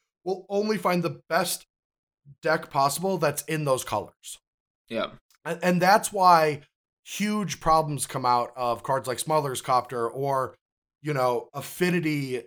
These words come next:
Speaker 1: stuff way back in the day, or even, uh, you know, Aetherworks Marvel,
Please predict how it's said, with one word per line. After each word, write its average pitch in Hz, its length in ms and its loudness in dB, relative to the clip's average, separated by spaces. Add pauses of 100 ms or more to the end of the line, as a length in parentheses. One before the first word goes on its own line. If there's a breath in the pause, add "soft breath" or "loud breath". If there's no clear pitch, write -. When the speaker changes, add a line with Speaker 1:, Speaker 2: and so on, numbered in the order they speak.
Speaker 1:
stuff - 540 0
way 135 200 -4
back 131 240 -2
in 127 80 -8
the 127 60 -8
day, 127 260 -2
or 131 340 -4
even, 139 500 -6 (200)
uh, 127 200 -2 (400)
you 147 120 -10
know, 123 200 -4
Aetherworks 151 520 -2
Marvel, 127 560 0